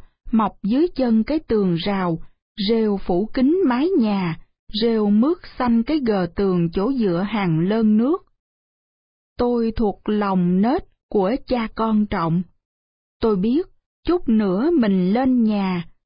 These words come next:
mừng tôi xong, Trọng sẽ tìm chuyện gì đó để ra giường. Chớ ngồi nói chuyện mà không nhìn tôi, thì coi không được. Nhìn,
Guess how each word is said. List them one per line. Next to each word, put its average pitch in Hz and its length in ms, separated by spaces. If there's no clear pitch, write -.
mừng 208 340
tôi 254 360
xong, 262 240
Trọng 185 300
sẽ 208 160
tìm 208 320
chuyện 185 340
gì 185 240
đó 208 340
để 202 180
ra 247 200
giường. 196 500
Chớ 262 160
ngồi 220 500
nói 233 200
chuyện 190 400
mà 196 160
không 214 320
nhìn 180 400
tôi, 240 280
thì 190 340
coi 214 280
không 240 400
được. 185 300
Nhìn, 208 460